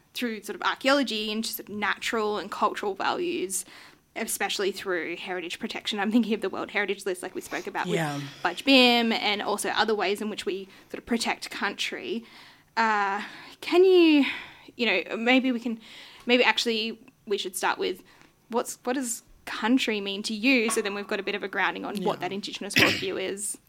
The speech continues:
Speaker 2: So country to me, country is more than just, you know, the land where my ancestors are from. Country for me is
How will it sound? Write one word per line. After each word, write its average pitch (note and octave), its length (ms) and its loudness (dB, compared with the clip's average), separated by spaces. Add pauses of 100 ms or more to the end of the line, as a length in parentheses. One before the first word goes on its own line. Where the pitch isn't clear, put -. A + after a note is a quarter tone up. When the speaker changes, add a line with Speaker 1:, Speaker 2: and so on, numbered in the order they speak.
(1160)
Speaker 2:
So G#3 300 6
country A#3 320 4
to F#3 60 2
me, C#3+ 180 -2
country D3+ 600 -4
is C3+ 640 -6 (380)
more D#3 380 -2
than D3 160 -4
just, C#3 640 -6 (140)
you D3 120 -4
know, C3 200 -6 (440)
the E3 100 -2
land D#3 280 -2
where C#3 100 -4
my - 160 -2
ancestors C#3 560 -8
are - 40 -10
from. - 200 -8
Country - 360 -6
for D#3 120 -8
me C3+ 420 -4
is - 520 -10